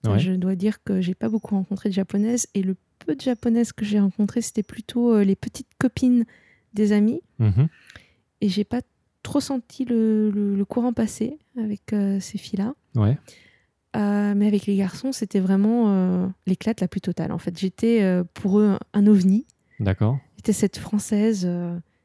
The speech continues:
Speaker 1: qui a pas peur de parler, euh, qui rit sans mettre la main devant la bouche, euh.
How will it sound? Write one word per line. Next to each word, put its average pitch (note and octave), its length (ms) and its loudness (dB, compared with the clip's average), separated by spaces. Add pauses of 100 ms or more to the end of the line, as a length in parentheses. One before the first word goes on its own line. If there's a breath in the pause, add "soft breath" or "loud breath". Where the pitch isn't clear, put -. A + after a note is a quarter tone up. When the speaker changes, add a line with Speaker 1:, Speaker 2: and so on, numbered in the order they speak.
(160)
Speaker 1:
qui - 80 -6
a - 20 -4
pas F3+ 140 -2
peur A3+ 160 2
de G#3 100 4
parler, G3 540 2
euh, F#3 340 4
qui F#3+ 240 0
rit G#3 160 2
sans G#3 180 -2
mettre G#3 220 2
la F#3+ 60 4
main G3+ 120 4
devant F#3+ 220 4
la F#3 120 2
bouche, G3+ 480 0
euh. F#3 340 0